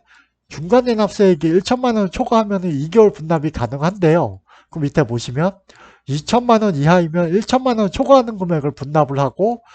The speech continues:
이천만 원 초과하는 이제 납부세액이면 오십 퍼센트 반 이하의 금액을 이 개월 내로 분납이 가능한데요. 예를 들어서 중간연합세액이 삼천만 원이었으면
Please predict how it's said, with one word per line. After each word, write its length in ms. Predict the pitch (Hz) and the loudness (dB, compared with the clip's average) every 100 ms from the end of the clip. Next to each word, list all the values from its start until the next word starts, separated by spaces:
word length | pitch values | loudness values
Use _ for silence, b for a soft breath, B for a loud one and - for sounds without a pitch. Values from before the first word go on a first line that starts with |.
| b b | b b
이천만 520 | 139 147 208 233 226 | -10 -4 -2 0 0
원 120 | 202 185 | 0 -2
초과하는 600 | 262 254 233 208 190 151 | 2 4 4 2 -4 -4
이제 140 | 151 | -4
납부세액이면 760 | 127 117 170 160 151 131 156 220 b b b - | -4 -4 0 0 0 -2 -4 -4 b b b -4
오십 380 | 143 170 - | 0 0 -2
퍼센트 340 | - 196 160 123 | -2 -2 -2 -10
반 260 | - 156 | -2 -2
이하의 360 | 147 139 170 165 | 0 0 2 2
금액을 520 | 160 143 135 175 226 b b b | -2 -6 -4 -4 -4 b b b
이 120 | 131 | -8
개월 280 | 143 185 165 | 2 4 4
내로 200 | 131 151 | 0 -4
분납이 400 | - 151 165 151 | -8 -4 -2 -2
가능한데요. 720 | 127 120 135 185 170 135 120 104 | -4 -4 -4 -2 0 0 0 -6
예를 320 | 120 139 196 175 | 0 4 6 4
들어서 580 | 147 127 113 139 101 95 _ b b b b b b | 2 -2 -2 -4 -6 -14 _ b b b b b b
중간연합세액이 960 | - 160 190 247 254 233 214 - 208 175 | -12 -8 0 0 0 -2 -2 2 2 0
삼천만 600 | - 262 - 285 285 240 | -2 -4 -2 0 2 0
원이었으면 1200 | 226 185 151 156 175 190 202 - 135 147 156 98 | 0 -2 -6 -6 2 2 2 -2 -6 -4 -4 -6